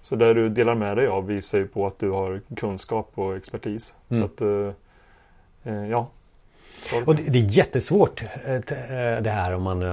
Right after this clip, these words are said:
Speaker 2: har, har sett, eh, en vanlig information som affärshemlighet nästan.
Speaker 1: Mm.
Speaker 2: Och det sprids bara
Speaker 1: Mm.
Speaker 2: vind för våg.
Speaker 1: Ja, det man
Speaker 2: Eh.
Speaker 1: fortfarande kan vara lite vaksam på är väl timing.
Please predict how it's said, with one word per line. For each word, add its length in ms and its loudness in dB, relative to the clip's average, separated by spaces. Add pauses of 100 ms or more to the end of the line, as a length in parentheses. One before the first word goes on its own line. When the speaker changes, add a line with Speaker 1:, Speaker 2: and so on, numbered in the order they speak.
Speaker 2:
har, 160 -2
har 260 -2
sett, 460 -4
eh, 160 2 (380)
en 160 0
vanlig 480 2
information 680 0
som 480 -4
affärshemlighet 840 0
nästan. 320 -6
Speaker 1:
Mm. 120 0
Speaker 2:
Och 80 0
det 120 2
sprids 440 -6
bara 260 -6 (300)
Speaker 1:
Mm. 200 0 (100)
Speaker 2:
vind 260 -2
för 100 -8
våg. 260 -8 (440)
Speaker 1:
Ja, 60 0
det 100 8
man 80 8
Speaker 2:
Eh. 60 6
Speaker 1:
fortfarande 400 4
kan 180 0
vara 360 4
lite 180 -4
vaksam 360 4
på 140 4
är 60 2
väl 140 0
timing. 680 -6